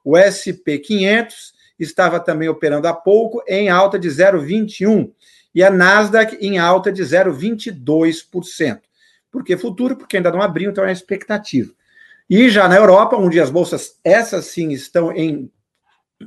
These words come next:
ah, operação plena e total,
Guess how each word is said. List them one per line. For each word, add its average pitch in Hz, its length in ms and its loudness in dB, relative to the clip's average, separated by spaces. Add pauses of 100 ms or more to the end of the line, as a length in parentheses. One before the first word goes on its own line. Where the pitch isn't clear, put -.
(120)
ah, 147 300 0
operação 156 640 -2
plena 202 480 -2
e 160 60 0
total, 175 800 -2